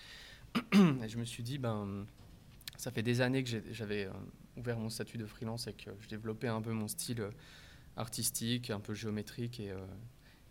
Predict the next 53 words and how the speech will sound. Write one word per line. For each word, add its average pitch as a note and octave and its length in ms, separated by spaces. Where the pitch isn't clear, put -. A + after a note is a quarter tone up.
et - 80
dans G#2 100
le G#2+ 60
graphisme, A2+ 380
j'avais G#2 180
un F#2+ 80
peu A#2 120
du A#2 100
mal A2+ 180
à G2+ 60
le, F#2+ 120
à A2 80
le G#2+ 60
développer. G#2 460
Et - 80
dans G#2+ 80
l'artistique, G#2+ 480
j'arrivais, G#2+ 480
je - 100
faisais G#2 220
des G#2 60
petites A2+ 240
expos, A#2+ 280
des A2+ 100
petits - 140
trucs A#2+ 200
à G#2 60
côté, A2+ 420
des G#2 80
petits - 180
murs A2+ 240
et G2 60
tout. » D3+ 160
Et G#2+ 120
là, G#2 160
après, A#2+ 300
euh, G#2 140
bah, G2+ 100
en G2+ 80
revenant A2 280
en G#2 60
France, A2+ 300
j'ai G#2+ 80
décidé G#2 280
vraiment G#2 240
de G#2+ 60
me G#2 80
lancer G2 320
à G2 100
cent A2 200
pour A#2 180
cent A2+ 140
dans, G2+ 280